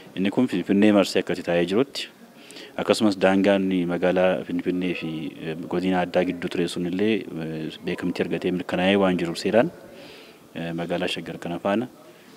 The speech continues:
eh, beekamuu qabaa jechuudha. Yookaan, eh, aploot ta'uu qabaa jechuudha. Akkasumas magaalonni akka Adaamaa, Bishootu, Shaashamannee kun sadarkaa riijiyoopoolitaaniitti guddatanii jiru. Magaalota ollaa isaanii jiran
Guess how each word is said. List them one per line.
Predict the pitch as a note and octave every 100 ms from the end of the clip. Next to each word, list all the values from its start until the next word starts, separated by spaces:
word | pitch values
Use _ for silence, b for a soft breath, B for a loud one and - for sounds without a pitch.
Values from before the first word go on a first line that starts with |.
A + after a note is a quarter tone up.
| -
eh, | E2+ E2+
beekamuu | E2 E2+ F2+ F2+
qabaa | F2 E2+ F#2+
jechuudha. | - - - - - - - - - - - - -
Yookaan, | F#2+ F2 G#2+ A#2
eh, | F2 E2+ E2 D#2+ D#2 A#1+ - - -
aploot | G2 - G#2 -
ta'uu | F#2
qabaa | E2 E2+
jechuudha. | E2 - - - - - B B B B B B
Akkasumas | - - - A2+ A#2 -
magaalonni | F2+ F2 F2+ F#2+
akka | F#2 F#2+
Adaamaa, | F2+ F2+ F#2+
Bishootu, | F2 - F2 -
Shaashamannee | F2+ - F2 F2+ F#2 F#2+
kun | B2 C#3 C3+
sadarkaa | F#2 E2+ F#2+
riijiyoopoolitaaniitti | F#2 F#2 F#2+ - F#2 F#2+ G2 G#2 -
guddatanii | F2 E2+ F2+ F2
jiru. | F2+ A2+ - -
Magaalota | E2+ E2 F2 F2+ F2 -
ollaa | F2+ F2+
isaanii | F2+ F2+ F2+
jiran | A2 A2+